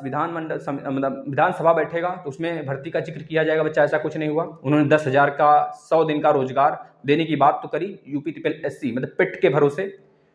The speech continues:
पीईटी निकालो तो दस हज़ार के उसी की, उसमें जॉब वगैरह निकालने की बात इन्होंने कहा। इसके बाद साथी इन्होंने यह भी जिक्र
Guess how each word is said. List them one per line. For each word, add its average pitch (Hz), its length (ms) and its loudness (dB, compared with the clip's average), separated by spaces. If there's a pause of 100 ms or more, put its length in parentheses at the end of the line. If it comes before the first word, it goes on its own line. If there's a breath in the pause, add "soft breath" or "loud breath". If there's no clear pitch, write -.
(260)
पीईटी 170 360 0
निकालो 165 400 4 (260)
तो 127 60 -6
दस 139 160 0
हज़ार 139 240 4
के 131 260 -2
उसी 135 260 -8
की, 151 120 -8
उसमें 147 380 -2
जॉब 139 200 4
वगैरह 139 280 4
निकालने 139 340 2
की 143 100 -8
बात 143 200 2
इन्होंने 147 220 -2
कहा। 143 320 -2 (380 loud breath)
इसके 185 200 2
बाद 220 160 6
साथी 226 240 2
इन्होंने 208 240 -2
यह 202 140 6
भी 208 120 2
जिक्र 202 280 0